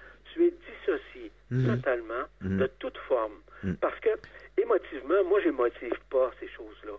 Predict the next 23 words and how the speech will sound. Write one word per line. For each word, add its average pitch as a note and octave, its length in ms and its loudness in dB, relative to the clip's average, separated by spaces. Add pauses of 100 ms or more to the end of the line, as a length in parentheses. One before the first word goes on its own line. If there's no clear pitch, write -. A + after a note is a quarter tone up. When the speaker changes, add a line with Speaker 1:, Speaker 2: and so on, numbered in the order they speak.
(520)
Speaker 1:
Je G2 120 -8
Speaker 2:
Mhm. - 80 2
Speaker 1:
rentre C3+ 220 2
pas F#3 180 2
dans B2+ 160 4
l'émotion, A#2 720 -4
je A#2 100 -4
n'ai G#2 140 -6
pas A2+ 180 -2
peur, C#3+ 360 0
je A#2+ 80 -8
ne A2 140 -12
crains B2+ 380 0
pas. B2 240 0 (180)
Speaker 2:
Mhm. G2+ 300 -4
Speaker 1:
Ils B2+ 180 -2
se C#3+ 80 2
pointent E3+ 400 2
comme C#3+ 220 0
elles A#2 140 2
doivent A2+ 320 2
se G2+ 60 -8
pointer. A#2+ 440 -6